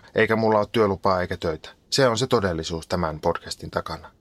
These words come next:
Mutta siitä huolimatta palaute on edelleen ja jatkossa tervetullutta.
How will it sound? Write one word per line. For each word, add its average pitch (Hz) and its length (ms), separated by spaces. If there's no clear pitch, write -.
Mutta 120 240
siitä 139 260
huolimatta 135 580
palaute 135 420
on 104 140
edelleen 127 520
ja 113 80
jatkossa 110 420
tervetullutta. 120 840